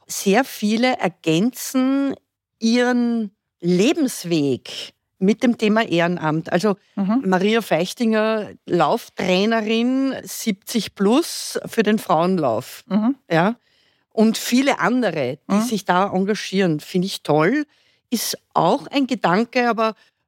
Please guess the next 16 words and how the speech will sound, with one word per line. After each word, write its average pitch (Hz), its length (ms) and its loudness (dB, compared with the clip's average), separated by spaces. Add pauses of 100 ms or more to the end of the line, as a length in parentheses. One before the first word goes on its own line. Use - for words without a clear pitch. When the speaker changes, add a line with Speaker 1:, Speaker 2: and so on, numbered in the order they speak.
(180)
Speaker 1:
für - 160 2
die 247 120 4
Zukunft, - 440 -4
da 190 60 2
habe 185 140 4
ich 190 40 2
noch 190 120 0
ein 190 100 2
bisschen 196 300 -6
Zeit. - 180 -2
Speaker 2:
<laughs> 320 1400 -2
Da 277 100 -4
kommt 269 360 -4
schon 208 120 0
noch 180 120 2
was. - 120 -4